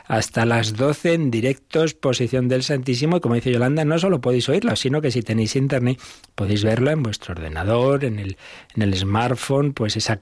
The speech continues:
capillita en la que expondremos el Santísimo y tendremos esa hora de estar con Jesús y de pedir por esas intenciones que habéis ido enviando y ya no enviéis, no nos da tiempo a ponerlas al pie, pero bueno,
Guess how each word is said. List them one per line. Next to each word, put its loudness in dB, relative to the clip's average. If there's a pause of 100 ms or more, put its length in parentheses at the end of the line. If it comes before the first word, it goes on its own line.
capillita 0 (360)
en 0
la 0
que -2
expondremos 0
el 2
Santísimo 0
y -2
tendremos 0
esa -4
hora 2
de 0 (380)
estar -2
con 0
Jesús 0
y 0
de 0 (160)
pedir 2
por 0
esas -2
intenciones 0 (360)
que -10
habéis 0
ido 2
enviando 2
y -2
ya -4
no -4
enviéis, 0
no 0
nos -4
da -4
tiempo -2
a 0
ponerlas 2
al 2
pie, 0
pero 0
bueno, -8